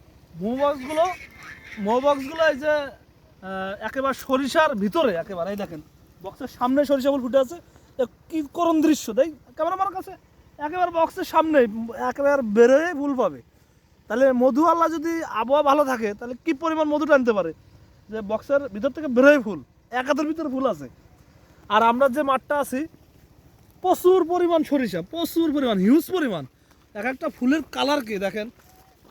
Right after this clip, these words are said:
ফুলগুলো একেবারে তাজা, গোলাপ ফুলের মতো ফুটে ফুটে আছে, তাজা গোলাপ ফুলের মতো ফুটে আছে। আর বিশাল এক মাঠ, যা শেষ নাই কোথাও, যে কি সরিষা,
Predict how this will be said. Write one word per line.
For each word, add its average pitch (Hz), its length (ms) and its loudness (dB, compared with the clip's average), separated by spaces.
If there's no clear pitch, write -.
ফুলগুলো 226 360 0
একেবারে 294 460 -2
তাজা, 277 340 0
গোলাপ 240 320 0
ফুলের 269 180 -2
মতো 269 120 0
ফুটে 220 180 0
ফুটে 254 180 0
আছে, 143 200 -4
তাজা 262 300 6
গোলাপ 277 300 2
ফুলের 320 160 2
মতো 320 120 2
ফুটে 262 200 4
আছে। 294 180 6
আর 285 100 0
বিশাল 285 1080 6
এক 247 200 0
মাঠ, 190 280 -2
যা 254 120 2
শেষ - 440 2
নাই 254 220 8
কোথাও, 175 300 -4
যে 196 60 -2
কি 285 140 8
সরিষা, 311 440 4